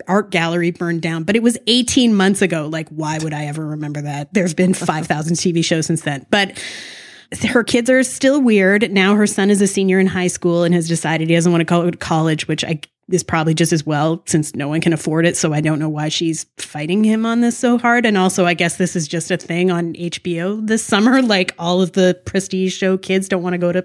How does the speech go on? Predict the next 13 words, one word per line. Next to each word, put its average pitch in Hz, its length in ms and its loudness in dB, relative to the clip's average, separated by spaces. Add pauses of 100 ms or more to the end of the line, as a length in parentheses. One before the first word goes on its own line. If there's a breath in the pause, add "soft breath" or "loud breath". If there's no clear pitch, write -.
(160)
college. 233 380 -6 (1120 loud breath)
The - 140 -4
other 302 120 2
common 285 260 4
storyline 247 380 4
with 220 160 2
Bri-, 208 180 2
Big 196 220 0
Little 202 200 4
Lies 180 300 2
is 170 100 -4
that - 180 -6
Nick, 185 520 0